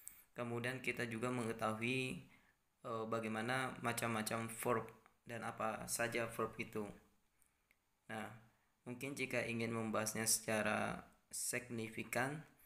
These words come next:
nanti boleh dibuka lagi bukunya, karena di sini saya hanya ingin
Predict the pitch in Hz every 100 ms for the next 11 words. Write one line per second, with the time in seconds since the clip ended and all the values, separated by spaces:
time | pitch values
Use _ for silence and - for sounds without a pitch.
0 | - - _ - 117 117 139 127 113 110
1 | 120 131 120 113 107 110 104 101 117 120
2 | 110 110 107 113 143 165 - - - -
3 | 117 127 127 - 113 117 135 147 151 -
4 | 117 123 120 117 - 113 120 139 143